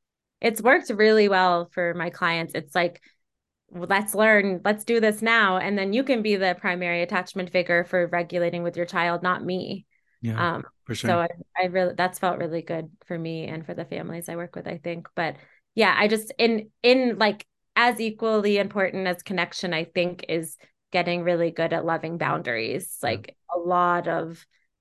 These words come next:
Speaker 1: the, and speaking of trends, like, I feel like a lot of the parents willing to do the work, willing to consciously parent,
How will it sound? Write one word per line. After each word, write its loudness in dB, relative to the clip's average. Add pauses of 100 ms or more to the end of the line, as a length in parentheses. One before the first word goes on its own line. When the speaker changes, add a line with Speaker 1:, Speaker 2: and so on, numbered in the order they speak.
(420)
Speaker 1:
the, -2
and 4
speaking 2
of -2
trends, -2
like, -4
I 4
feel 2
like 2 (160)
a -2
lot 2
of -4
the 0
parents -2
willing 0
to -8
do -4
the 2
work, 4
willing 0
to -6
consciously -4
parent, 2